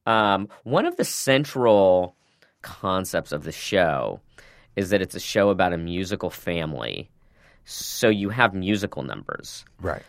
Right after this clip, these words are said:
Speaker 1: So the plot has to, in some way, come around to two or three and sometimes four musical numbers an episode. And so if you're a character that doesn't sing,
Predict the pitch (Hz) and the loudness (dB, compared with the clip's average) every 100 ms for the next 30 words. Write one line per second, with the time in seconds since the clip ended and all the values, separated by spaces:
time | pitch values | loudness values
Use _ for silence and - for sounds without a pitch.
0 | - - 123 131 123 - 120 - 110 - | -14 -8 6 8 8 4 -4 -4 -12 2
1 | 170 226 143 - - - 190 240 285 - | 6 8 8 6 -4 -8 -4 -4 -4 -6
2 | - 117 95 90 87 87 - _ _ _ | 0 2 4 2 2 -2 -8 _ _ _
3 | _ 120 120 - - 160 175 139 135 135 | _ -6 -4 -2 2 4 4 4 6 8
4 | 104 90 82 82 - - _ - - 147 | 8 8 4 -2 -8 -20 _ -12 -2 0
5 | 160 123 117 117 101 92 92 _ - 107 | 2 4 6 6 6 2 -2 _ -8 -2
6 | 101 101 - - 117 131 139 123 - 101 | 0 -2 -6 -4 0 0 -2 -6 -8 -4
7 | 95 90 95 - 98 - 101 101 95 95 | -2 0 -2 -4 -4 -2 -2 -2 -4 -4
8 | - - 147 110 76 76 - - - - | -6 2 4 4 2 -2 -6 -16 -20 -20
9 | - 98 117 196 185 - 87 80 82 90 | -14 -4 0 2 2 2 0 -2 -2 -2
10 | 90 92 123 113 - 64 50 - - - | -2 0 0 0 -4 -4 -4 -4 -10 -18
11 | - _ - - _ - 127 123 - 131 | -20 _ -20 -20 _ 0 0 0 6 8
12 | 123 - 120 139 151 143 - 151 180 - | 8 4 0 4 4 2 2 4 4 2
13 | 139 110 113 107 95 - - 147 80 62 | 0 2 4 2 0 -4 2 4 2 -4
14 | 85 | -10